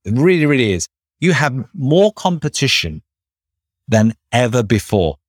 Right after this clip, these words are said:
You Google anything, if you think of some random idea, I bet you if you Google it, someone's already done it.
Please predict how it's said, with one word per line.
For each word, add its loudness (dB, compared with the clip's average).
You 2
Google 0
anything, -4
if -14
you -14
think 0
of -6
some -2
random 2
idea, 2
I -2
bet -4
you 2
if -2
you -2
Google 0
it, -2
someone's 0
already 2
done -2
it. -18